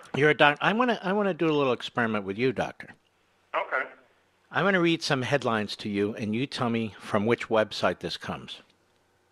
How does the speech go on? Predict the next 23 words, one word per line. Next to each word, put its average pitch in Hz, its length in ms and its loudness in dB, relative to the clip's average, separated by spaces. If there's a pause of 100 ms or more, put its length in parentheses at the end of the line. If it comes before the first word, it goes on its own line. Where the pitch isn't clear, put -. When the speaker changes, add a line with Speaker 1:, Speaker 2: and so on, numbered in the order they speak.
(960)
Speaker 1:
Tonight. 214 340 10 (880)
Oh, 104 160 -2
that's 101 240 -4
not 82 180 -12
it. - 200 -14 (840)
Ambassador 196 580 8
drops 214 380 8
bombs. 180 720 2 (160)
Followed 226 500 0
president's 214 520 0
orders. 208 400 4
Giuliani 247 640 4
pushed 240 260 0
quid 240 280 2
pro 233 280 2
quo. 233 320 2
Pence - 360 2
knew. 392 260 2 (1600)
Everyone 240 400 6
was 233 180 4
in 247 100 4
the 247 80 6
loop. 247 240 6